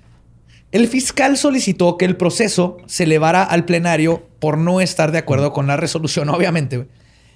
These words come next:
y apeló a la sentencia diciendo que la tesis lombrosiana con la que se había calificado a Godino como un, y cito, "loco moral", era arcano y que no debía tomarse en cuenta. O sea, todavía hay gente que decía, "Esto es lombrosiano, aunque seas un psicólogo con maestría y doctorado,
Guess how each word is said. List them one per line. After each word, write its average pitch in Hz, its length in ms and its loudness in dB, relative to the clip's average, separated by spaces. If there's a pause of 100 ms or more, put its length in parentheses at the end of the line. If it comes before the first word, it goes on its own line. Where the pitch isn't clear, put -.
y 185 100 0
apeló 208 440 2
a 175 40 0
la 175 120 0
sentencia 170 540 0
diciendo 170 520 -2
que 175 140 -2
la 139 240 -2
tesis 180 460 -4
lombrosiana 156 840 0
con 131 160 -4
la 117 120 -6
que 120 80 -10
se 127 120 -6
había 127 220 -2
calificado 147 580 -2
a 160 40 2
Godino 135 400 -2
como 123 220 -2
un, 147 300 -2
y 147 80 -6
cito, 147 480 -4
"loco 151 340 2
moral", 135 600 0 (760)
era 156 200 0
arcano 151 680 -2 (140)
y 139 80 -2
que 139 180 -2
no 131 120 0
debía 139 720 -2
tomarse 117 380 -2
en 120 60 -4
cuenta. 127 260 -4
O - 40 -20
sea, - 100 -10
todavía 208 200 2
hay 269 60 -2
gente 254 260 0
que 214 140 0
decía, 165 340 2
"Esto 165 220 -2
es 208 40 -2
lombrosiano, 180 540 -2
aunque 165 200 -4
seas 170 240 -4
un 202 100 -4
psicólogo 202 560 -2
con 170 180 -2
maestría 151 480 -4
y 185 60 0
doctorado, 156 580 -2